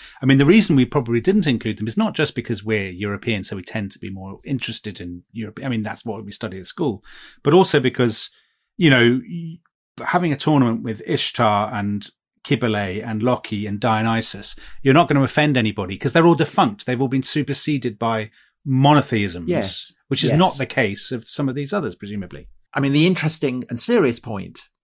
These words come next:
Speaker 2: to be made here is the way that Christianity and Islam have operated as kind of neutron bombs,
Speaker 1: <laughs>
Speaker 2: incinerating gods. So it's, it's Europe, the Near East, where Christianity and Islam have, have really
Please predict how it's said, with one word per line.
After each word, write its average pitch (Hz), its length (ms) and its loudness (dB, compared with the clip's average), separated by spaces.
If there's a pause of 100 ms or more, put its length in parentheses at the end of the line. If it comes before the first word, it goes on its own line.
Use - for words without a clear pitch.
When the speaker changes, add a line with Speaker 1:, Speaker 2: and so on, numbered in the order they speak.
(480)
Speaker 2:
to 160 60 -8
be 123 120 -4
made 151 280 2
here 82 380 -10 (260)
is 131 160 -2
the 131 100 -4
way 131 220 4
that 120 240 -8
Christianity 123 840 -4
and 120 140 -2
Islam 107 360 -2
have 101 120 -8
operated 107 500 -6
as 95 120 -10
kind 107 180 -10
of 98 100 -10
neutron 110 800 -6 (360)
bombs, 90 560 -8 (180)
Speaker 1:
<laughs> - 180 -20
Speaker 2:
incinerating 110 880 -2
gods. 92 520 -4 (380)
So 120 340 0
it's, 120 300 -6
it's - 340 -6 (260)
Europe, 139 500 2 (1000)
the 113 140 -2
Near 127 280 4
East, - 460 -4 (180)
where 110 180 -4
Christianity 113 520 -4
and 104 100 -4
Islam 104 340 -6
have, 98 200 -12 (140)
have 113 140 -8
really 107 520 -2